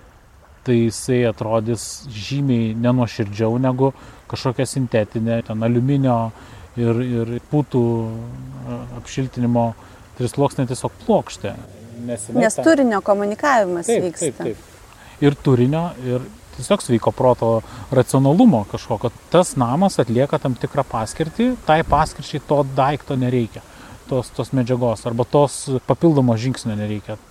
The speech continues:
Speaker 1: Jis nuo to nepasidarys geresnis, kažkoks ilgamžiškesnis, patrauklesnis, e, malonesnis dirbti. Tai vat, nu, jo.
Speaker 2: Jo, tai be-, bendras klausimas buvo toks, e, kad galbūt čia priklauso nuo tos fasado medžiagos,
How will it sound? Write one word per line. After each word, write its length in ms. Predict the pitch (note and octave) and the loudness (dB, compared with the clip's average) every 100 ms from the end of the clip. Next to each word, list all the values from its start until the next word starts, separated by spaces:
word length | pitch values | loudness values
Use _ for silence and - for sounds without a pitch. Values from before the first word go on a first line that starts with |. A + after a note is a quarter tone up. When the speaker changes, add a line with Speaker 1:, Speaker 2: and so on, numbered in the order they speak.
| - | -12
Speaker 1:
Jis 180 | D3+ - | -8 -2
nuo 120 | D3+ | 0
to 100 | D#3 | 0
nepasidarys 560 | C#3+ C3 B2+ D3 C#3 B2 | 0 0 -2 -2 -2 -2
geresnis, 600 | B2 B2+ - B2+ G#2+ - | 0 0 0 -4 -6 -8
kažkoks 480 | - A2 - A2+ - | -8 -6 -2 -4 -2
ilgamžiškesnis, 800 | A2+ A2 G#2+ G#2+ - B2 - A2 | -4 -2 -2 -4 -4 -4 -4 -6
patrauklesnis, 840 | - - A2 - A#2 - A2+ G2+ - - | -6 -6 -6 -2 -4 -2 -6 -8 -10 -10
e, 120 | A2+ A2 A2+ A2+ A2+ | -10 -10 -10 -10 -6
malonesnis 640 | A#2 A2+ A2+ A#2 - A2 | -2 0 0 -2 -4 -8
dirbti. 400 | G#2 A2+ - - - - - - - - - - | -4 -6 -8 -14 -20 -20 -20 -20 -20 -20 -20 -12
Tai 120 | A2+ | -8
vat, 160 | G2+ - | -6 -4
nu, 300 | A#2 A#2+ A#2 A#2 - | -2 -2 -4 -8 -12
jo. 200 | E3 C3 F#2+ - | -8 -6 -8 -10
Speaker 2:
Jo, 160 | - A#3 | -2 -2
tai 140 | A#3 | 0
be-, 160 | G#3+ C#4 | -2 0
bendras 380 | B3 C#4 B3+ - | 2 2 2 -4
klausimas 420 | A3+ C#4 D#4+ C4+ | -2 0 0 0
buvo 180 | C#4 C#4 | -2 -4
toks, 460 | - C4+ - - | -4 -6 -6 -8
e, 160 | - G#3 G3 | -8 -8 -8
kad 240 | - G#3 - | -6 -8 -8
galbūt 540 | - G3+ G3+ A3 C4 - | -8 -4 -4 -4 -8 -8
čia 160 | - A#3 | -8 -6
priklauso 540 | G#3+ - A3+ A3+ G#3 | -8 -8 -6 -6 -8
nuo 200 | F#3+ G3+ G3+ | -8 -8 -8
tos 360 | - G3+ G3 | -8 -10 -10
fasado 640 | - F3+ - F#3 F#3 E3+ F3 E3+ E3 E3 E3 E3 D#3+ E3 D#3+ | -12 -12 -8 -8 -8 -8 -6 -6 -8 -10 -12 -12 -12 -12 -10
medžiagos, 1080 | D#3+ E3 F3 - E3 D3+ - E3 F#3 A3+ | -8 -8 -10 -12 -14 -12 -10 -8 -6 -8